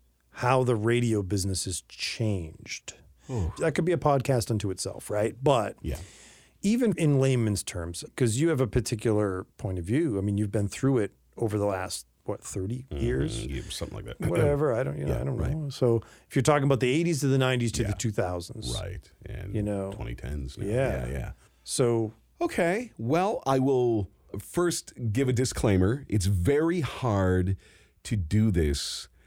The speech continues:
Speaker 2: and not sound like you're negative. Okay. I make, my career right now is still primarily being the voice of radio stations. So, love radio. However,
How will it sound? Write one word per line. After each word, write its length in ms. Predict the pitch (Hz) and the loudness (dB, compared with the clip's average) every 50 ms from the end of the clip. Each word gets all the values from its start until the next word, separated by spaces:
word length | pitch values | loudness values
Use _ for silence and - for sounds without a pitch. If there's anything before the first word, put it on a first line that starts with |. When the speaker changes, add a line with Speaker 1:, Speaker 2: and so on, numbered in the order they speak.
| _ _ _ - | _ _ _ -4
Speaker 2:
and 160 | - 87 92 92 | 0 2 4 4
not 240 | 92 90 98 101 - | 4 2 2 0 -2
sound 420 | - - - 101 95 95 90 92 | -4 -4 -2 0 2 2 2 2
like 280 | 87 85 82 78 - - | 2 2 0 -2 -2 -4
you're 160 | 80 78 76 | -2 -2 -2
negative. 800 | 76 73 67 58 - - - - - - - - - - - - - - - _ _ _ _ _ - | -2 -2 -4 -4 -6 -8 -8 -10 -10 -12 -14 -16 -20 -16 -10 -10 -10 -10 -10 _ _ _ _ _ -10
Okay. 320 | - - - - - - 98 - _ _ _ - _ - - | -8 -8 -6 -6 -6 -6 -8 -12 _ _ _ -20 _ -8 -2
I 160 | - 107 117 | 0 2 2
make, 460 | 117 117 117 127 135 131 - - - - - _ _ _ _ - - - | 4 4 4 4 2 0 -2 -8 -14 -16 -20 _ _ _ _ -16 -8 -2
my 240 | 120 127 127 131 123 | 2 2 2 2 2
career 440 | - - 135 127 135 165 269 262 | -2 -2 -2 0 0 0 -2 -2
right 200 | 175 131 139 147 - | -2 -2 -2 -2 -2
now 280 | 107 147 277 - 117 | -4 -4 -2 -2 0
is 120 | 95 90 - | 0 0 -2
still 520 | - - - - 151 208 262 165 131 98 76 67 - | -4 -6 -4 -2 -2 0 0 -2 -2 -2 -4 -6 -6
primarily 1080 | - - 131 127 123 110 104 98 92 113 156 202 - 101 85 71 65 67 98 143 170 - - - - _ _ - | -2 0 2 2 4 4 4 4 4 2 2 2 2 0 0 0 0 0 -2 -2 -4 -8 -16 -20 -20 _ _ -4
being 220 | - - 113 113 101 | 0 2 4 4 4
the 80 | 95 | 2
voice 420 | 101 78 87 85 78 78 - - - | 2 2 2 0 0 0 -2 -2 -4
of 120 | 90 80 | -2 -2
radio 320 | 131 147 113 85 67 58 60 | -2 -2 0 -2 -2 -2 -4
stations. 640 | - - - - - - - - - - - - - _ _ _ _ _ _ _ - | -6 -6 -8 -8 -8 -10 -12 -12 -14 -14 -16 -18 -18 _ _ _ _ _ _ _ -12
So, 640 | - - - 123 101 92 87 85 85 82 82 78 - _ _ _ | -8 -2 0 2 2 2 2 2 2 2 0 0 -2 _ _ _
love 240 | - 240 269 214 127 | -2 -2 0 2 2
radio. 480 | 101 87 71 - 60 - - - - - _ _ _ _ _ _ _ _ | 2 2 2 0 -2 -6 -6 -8 -12 -16 _ _ _ _ _ _ _ _
However, 580 | - - - 117 151 170 101 - - - - | -12 -6 -4 -2 0 0 -2 -2 -4 -10 -18